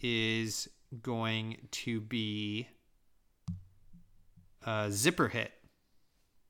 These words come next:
So it's a Mechanologist card. Costs one. It's red Zipper Hit. Pitches for one. Attacks for five. Defends for three. And it just has boost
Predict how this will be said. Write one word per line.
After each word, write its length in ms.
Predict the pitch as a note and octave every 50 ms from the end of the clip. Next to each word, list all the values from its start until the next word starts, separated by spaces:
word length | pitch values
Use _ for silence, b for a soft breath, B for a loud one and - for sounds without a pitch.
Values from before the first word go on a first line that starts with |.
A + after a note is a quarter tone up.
| _ _ _ _ _ - - - - - _ -
So 320 | - - B2 A#2 A2 A2 -
it's 120 | A2+ -
a 40 | B2+
Mechanologist 800 | B2+ C3+ C#3 - D3 B2+ A#2 A2+ A#2 A2+ A2 A2 A2 G#2+ - - -
card. 480 | - A#2 G#2 G2+ G#2+ B2 D3 E3+ F3 b b b b b b b b
Costs 340 | - C3 B2+ C3 - - -
one. 500 | B2 A#2 A2+ A2 A2 A#2 B2+ C#3+ C#3+ - _ -
It's 240 | C3 B2 A2+ - - - -
red 480 | A2 A2 A#2 A#2 A#2+ B2 B2 A#2+ A#2
Zipper 440 | A#2 - A2+ G#2+ G#2+ G#2 - - G2+
Hit. 260 | - A#2+ B2 C3 -
Pitches 320 | - A#2+ A#2 - - A2 -
for 160 | - A2 G#2
one. 260 | G#2 G2+ G2+ G#2+ A2+ -
Attacks 300 | A2+ - - A2 G#2 -
for 100 | - G#2+
five. 460 | - - B2+ B2 B2 B2 B2+ C3 B2+ B2+
Defends 300 | A#2+ - A#2 A2 G#2 -
for 100 | - G#2+
three. 400 | - - C3+ B2+ A#2 G#2+ A2+ b b b b b b b b b
And 100 | C3 B2
it 80 | A#2+ A2+
just 240 | A2 A#2+ A2 - -
has 380 | - B2+ A#2+ A#2 A2+ A2 - - - - - A2 - -
boost 520 | D3+ C#3 B2 G2 - - - - - -